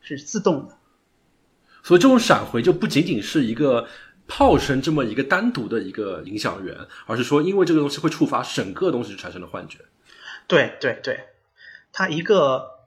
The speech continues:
Speaker 1: 呃，声源，它可能让整个周围的环境都产生了，呃，变化，他就会觉得自己是回到了战场，而不仅仅是一个炮声的关系。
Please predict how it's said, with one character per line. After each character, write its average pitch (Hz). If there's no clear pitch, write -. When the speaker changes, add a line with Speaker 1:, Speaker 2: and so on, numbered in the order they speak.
Speaker 1:
呃， 131
声 233
源， 117
它 185
可 139
能 123
让 160
整 120
个 180
周 190
围 135
的 131
环 107
境 123
都 147
产 -
生 127
了， 113
呃， 113
变 131
化， -
他 147
就 143
会 139
觉 123
得 120
自 135
己 -
是 147
回 120
到 143
了 127
战 127
场， -
而 139
不 139
仅 147
仅 127
是 123
一 117
个 -
炮 175
声 113
的 113
关 -
系。 -